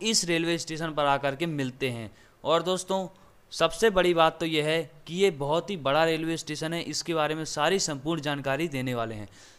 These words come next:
दोस्तों, सबसे पहले हम आते हैं झांसी जंक्शन में। दोस्तों, आप लोगों को अभी दिख रहा होगा, ये है झांसी जंक्शन। दोस्तों, जैसा कि ये उत्तर मध्य रेलवे यानी कि नॉर्थ सेंट्रल रेलवेज के अंतर्गत में आता है और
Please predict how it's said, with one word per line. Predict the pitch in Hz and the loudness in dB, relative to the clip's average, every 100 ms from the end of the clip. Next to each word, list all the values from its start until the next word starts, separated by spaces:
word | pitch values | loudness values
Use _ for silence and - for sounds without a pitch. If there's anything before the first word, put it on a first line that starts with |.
| _ | _
दोस्तों, | 165 196 214 | 2 2 2
सबसे | 208 185 240 | 0 2 2
पहले | 220 196 185 | 4 4 4
हम | 165 | 4
आते | 143 143 | 2 0
हैं | 190 | -6
झांसी | 139 139 143 190 | -4 -4 -4 -4
जंक्शन | 160 131 127 117 | -4 -4 -6 -6
में। | 107 92 - - - - | -8 -12 -18 -20 -18 -6
दोस्तों, | 156 - 156 | -4 2 2
आप | 151 | 2
लोगों | 156 | 0
को | 143 | -2
अभी | 139 | -2
दिख | 131 143 | -4 0
रहा | 170 | 2
होगा, | 175 185 | 4 2
ये | 165 160 | 0 0
है | 151 165 185 - _ | 0 -2 -6 -16 _
झांसी | 107 123 143 151 208 | -10 -4 -2 -2 -2
जंक्शन। | 143 127 120 117 98 - - - - 110 - - - | -2 -6 -6 -10 -12 -18 -20 -18 -18 -18 -18 -12 -4
दोस्तों, | 156 214 190 | -2 0 2
जैसा | 143 143 185 | 2 2 0
कि | 180 190 | -2 -2
ये | 196 196 - | -2 -2 -4
उत्तर | 160 - 220 | -4 4 6
मध्य | 202 175 160 | 6 2 2
रेलवे | 160 156 175 | 2 2 2
यानी | 165 160 | 2 2
कि | 156 156 | -2 -4
नॉर्थ | 127 143 180 185 | 0 0 0 -2
सेंट्रल | 180 151 143 175 180 - 113 | -4 -4 -2 -2 -2 -6 -2
रेलवेज | 135 143 143 165 | 2 2 2 0
के | - 175 | 0 0
अंतर्गत | 143 147 147 143 | 0 0 -2 -4
में | 147 | -2
आता | 135 131 156 | -2 2 2
है | 190 190 - - - | 2 0 -14 -20 -4
और | 156 | 0